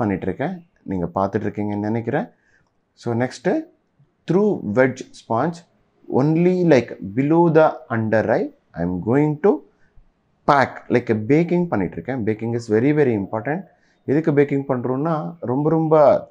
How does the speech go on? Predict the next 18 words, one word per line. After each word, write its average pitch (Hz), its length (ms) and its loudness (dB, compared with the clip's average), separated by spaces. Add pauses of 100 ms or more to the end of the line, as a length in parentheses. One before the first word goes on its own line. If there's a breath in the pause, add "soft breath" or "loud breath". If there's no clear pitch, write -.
தின்னஸ்ட் 170 400 0 (120)
பார்ட் 110 340 2
ஃபேஸ்ல 117 380 -2
இருக்கிறது 110 360 -2 (460 soft breath)
அந்த 104 200 0
ஏரியா 107 200 4
தான் 117 160 -2
தின்னஸ்ட் 110 360 -2
பார்ட்ன்றதுனால 101 640 -2
அந்த 110 180 -2
ஏரியா 92 220 0
பே-, 85 140 -2 (100)
பிளெண்ட் 95 240 -2
ப-, - 120 -12
இது 98 180 2
பேக்கிங் 101 320 -2
பண்ணிக்கணும். 104 360 -6 (460 soft breath)
Next 170 160 0